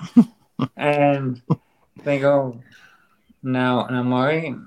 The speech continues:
Speaker 2: we're here, this is an interfaith marriage thing, and this is why we're here, this is counseling. You have to accept his faith." And they're like, "But he's not Buddhist." And she's like, <laughs> bursts out laughing again.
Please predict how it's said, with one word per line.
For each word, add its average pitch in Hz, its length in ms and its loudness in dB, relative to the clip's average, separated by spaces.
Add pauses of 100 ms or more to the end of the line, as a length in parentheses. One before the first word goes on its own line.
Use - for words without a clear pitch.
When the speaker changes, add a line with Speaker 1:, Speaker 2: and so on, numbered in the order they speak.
(100)
Speaker 2:
we're 117 640 -2
here, 147 360 6
this 135 180 -4
is 131 180 -2
an 127 300 -4
interfaith 139 880 0
marriage 127 460 2
thing, 175 280 2
and 143 80 2
this 143 140 -6
is - 60 -16
why 139 200 8
we're 147 140 2
here, 220 200 2
this 127 160 -6
is 127 80 -6
counseling. 123 560 2 (600)
You 131 100 4
have 131 140 6
to 135 100 4
accept 139 440 4
his 135 180 -2
faith." 196 360 2 (720)
And 127 320 2
they're 135 100 2
like, 143 140 -4 (440)
"But 170 200 6
he's 190 300 4
not 330 540 2
Buddhist." 269 460 0
And 135 160 -2
she's 135 120 -4
like, - 200 4 (140)
<laughs> - 120 -10
bursts 139 280 2
out 131 220 8
laughing 131 380 4
again. 143 300 0